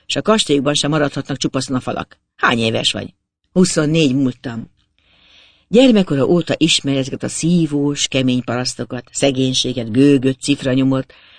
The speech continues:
amikor nem bírják már faluhelyen tovább az adószedőket, katonafogdosást, robotot, valami városi mesterségre adják magukat, így nevelik fel a gyerekeket. A fiúk már egy lépéssel tovább mennek. Mindez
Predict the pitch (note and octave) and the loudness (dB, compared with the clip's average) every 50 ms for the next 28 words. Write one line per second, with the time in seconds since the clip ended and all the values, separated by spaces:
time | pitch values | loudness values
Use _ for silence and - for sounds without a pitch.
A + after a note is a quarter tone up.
0 | - - - - D#3 D#3+ E3 - D#3+ E3+ A3+ B3+ A3 F3+ D#3 D3+ D3 D3+ D3 D3 | -20 -20 -6 -2 0 0 2 2 2 4 4 4 4 4 4 4 4 2 0 0
1 | - C#3+ D3 D#3+ E3 D#3+ D#3+ D#3+ - _ _ _ _ _ - E3 E3 D#3+ C#3+ C#3 | -2 -2 -2 -2 0 -2 -2 -4 -6 _ _ _ _ _ 0 2 2 2 2 2
2 | C#3+ B2+ A#2 A#2+ - D3+ D3+ C#3+ C3 B2 A2 - - D3+ D3+ D#3+ D#3 - - D#3+ | 0 -2 -2 -2 -4 -2 -2 -2 -4 -6 -6 -4 -4 0 0 0 0 0 -2 -2
3 | D#3 D#3 D#3 D3+ - - E3 E3+ - _ _ _ _ _ - D#3 - D3 C3 A#2+ | 0 0 -2 -2 -4 -6 -8 -8 -10 _ _ _ _ _ -4 -4 -2 -2 -4 -4
4 | G#2 - C#3+ C#3 A2+ - C3+ - - B2+ A#2+ - - C3+ B2 C3 C3+ - - C#3+ | -4 -4 -4 -4 -2 -4 -4 -4 -4 -6 -8 -6 -4 -4 -2 -2 -2 -2 -4 -6
5 | - _ _ _ _ _ _ _ _ _ _ - D#3+ D#3 D#3+ D#3 A#3 D4+ C4 E3 | -6 _ _ _ _ _ _ _ _ _ _ -2 0 0 2 2 0 0 0 0
6 | - B2 B2+ C#3+ E3 E3+ - - C3+ - C3 A#2 B2 - D3+ C#3 C3+ A2+ - A#2 | 0 0 0 -2 -2 -2 -2 -2 -2 -2 -2 -2 -2 -4 -4 -4 -4 -6 -6 -4
7 | B2 C3+ C3+ B2+ - C#3+ - _ E3+ - - G#2+ C3 C3 B2+ A#2+ A#2 A#2+ - - | -4 -4 -4 -4 -4 -6 -4 _ -2 -2 0 0 -2 -2 -2 -4 -6 -6 -6 -6
8 | B2 B2+ A2+ A2 C3+ A#2+ A2+ A2 - - A#2 - G2+ - - _ _ _ _ _ | -6 -4 -2 -2 -2 -4 -4 -4 -6 -8 -8 -8 -10 -10 -10 _ _ _ _ _
9 | _ _ _ _ - - A3+ G3 F3 - - D#3 D3 C3 D3 G3 A3+ G3+ - C#3+ | _ _ _ _ -6 -2 0 0 0 -2 -2 -2 0 2 2 0 0 0 -2 -2
10 | - - C#3 - - C3 G#2+ G#2 G2 G2 G#2+ G#2+ F#2+ E2+ F2 D#2+ - - - _ | -2 -2 -4 -4 -6 -6 -6 -6 -8 -6 -6 -6 -4 -4 -6 -8 -10 -12 -16 _
11 | _ _ _ _ _ - - - _ _ _ _ _ - G3 D#4+ F#4 B3+ C3 A2 | _ _ _ _ _ -20 -20 -20 _ _ _ _ _ 2 2 4 4 2 2 2
12 | C#3+ D#3 E3+ F#3 F#3 - | 4 4 2 2 0 -6